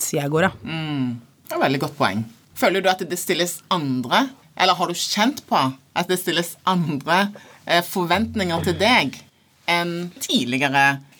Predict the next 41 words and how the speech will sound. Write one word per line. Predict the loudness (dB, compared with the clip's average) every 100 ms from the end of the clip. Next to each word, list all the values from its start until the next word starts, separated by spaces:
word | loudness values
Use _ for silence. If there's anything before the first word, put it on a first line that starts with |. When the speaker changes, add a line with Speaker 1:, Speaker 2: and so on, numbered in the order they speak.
| 0
Speaker 2:
idrettspresidenter? | 2 4 0 0 -4 -4 -2 2 2 4 2
Jeg | 4
har | 2 0
vært | -2
på | 0
lista | 0 0 -4
og | 0
sett | 0 -2 -4
hvem | -6 -2
det | -2
var, | 0
skjønner | 2 2 2
du? | 0
<laughs> | -2 -4 -2 -6 -4 -8 -8 -8 -8 -6 -4 0
Speaker 1:
På |
et | 2 0 0
vis, | 0
Speaker 2:
Det | 0
er | 2
en |
lang | 2 4
Speaker 1:
ja. | 4 6 4 2
Speaker 2:
liste. | -4 -2
Speaker 1:
Det | -2 2
føler | 2 4 4
jeg | 2
jo | 2
kanskje, | 2 0 2 2 4
men | 2
så | 2
blir | 2 2 4
man | 6
jo | 6
i | 4
sin | 4 4
egen | 4 4 4
boble | 2 2 2
og | 2 2
liksom | 2 2
leser | 2 2
det | 0